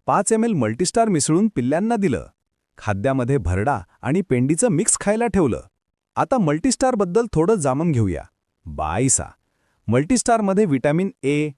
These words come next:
डी थ्री, ई, बी कॉम्प्लेक्स आणि मिनरल्स असतात.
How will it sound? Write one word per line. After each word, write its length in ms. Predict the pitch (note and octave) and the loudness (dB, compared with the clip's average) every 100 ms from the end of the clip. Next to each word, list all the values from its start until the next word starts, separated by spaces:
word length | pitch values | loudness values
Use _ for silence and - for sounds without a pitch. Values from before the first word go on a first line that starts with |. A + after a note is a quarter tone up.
| _ F#2+ | _ -6
डी 200 | A2 B2 | -2 -2
थ्री, 300 | - D3 D3+ - _ | -2 -4 -4 -10 _
ई, 300 | C#3+ C#3+ D3 C#3 _ | -4 -4 -4 -8 _
बी 160 | F2 F3+ - | -2 -2 2
कॉम्प्लेक्स 540 | C3+ A#2+ C3+ C#3+ - _ | 0 2 -2 -2 -6 _
आणि 180 | C3+ A3 | -2 2
मिनरल्स 460 | G3 F3 A3+ C4 - | 2 4 2 0 -2
असतात. 300 | F#2+ - | -4 -8